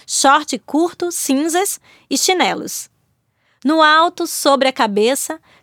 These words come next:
perceba que há quatro panelas, uma dentro da outra,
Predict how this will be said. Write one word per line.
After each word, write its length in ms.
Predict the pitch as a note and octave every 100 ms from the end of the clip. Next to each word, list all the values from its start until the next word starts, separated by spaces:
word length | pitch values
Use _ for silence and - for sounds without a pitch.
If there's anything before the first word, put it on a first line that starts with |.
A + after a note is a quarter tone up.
| _
perceba 640 | A#3+ G3+ - C#4 C#4 A#3
que 180 | - C4+
há 80 |
quatro 480 | A#3+ - E4 G4+ G#4+
panelas, 680 | G#4+ A4 F#4 D#4 E3+ G3 - _ _
uma 300 | E4+ G4 G4+
dentro 380 | D4 D4+ E4 E4+
da 160 | D#4+ F4
outra, 540 | G#3 G#3 - - -